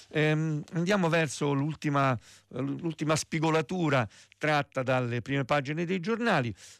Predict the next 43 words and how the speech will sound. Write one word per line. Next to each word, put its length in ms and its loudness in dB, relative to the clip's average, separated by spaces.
Uso 260 -2
il 100 0
Sole 260 0
ventiquattro 580 -2
Ore 80 2
del 120 0
lunedì 520 0
per 180 0
farlo 640 0
e 240 -2
per 160 0
approfondire 640 -2
questa 260 -2
notizia, 420 -2
perché 240 -4
riguarda, 460 0
eh, 200 0
le 120 0
questioni 640 0
della 220 2
vita 220 -2
quotidiana 460 0
di 80 0
tantissime 540 0
persone, 360 0
soprattutto 560 -2
dei 220 0
nostri 360 2
figli. 420 2
"Cinque 500 2
miliardi 500 2
a 60 2
scuole 400 0
e 20 2
asili 300 0
nido 320 0
con 140 0
una 200 2
task 320 0
force". 400 0
Cosa 280 -2
sta 180 -2
succedendo? 840 0